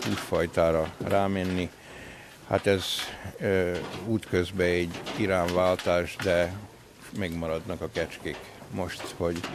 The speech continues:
nem, ö, lesz annyi mennyiségű tejtermék, de viszont, ö,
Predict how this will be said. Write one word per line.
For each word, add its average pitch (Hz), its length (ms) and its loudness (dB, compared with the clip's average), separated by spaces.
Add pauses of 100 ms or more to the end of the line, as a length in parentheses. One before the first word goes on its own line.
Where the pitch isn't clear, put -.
(840)
nem, 101 380 4
ö, 95 380 4
lesz 98 240 4
annyi 107 440 6
mennyiségű 87 1700 2
tejtermék, 101 880 4 (680)
de 92 380 6
viszont, 90 580 0
ö, 87 160 4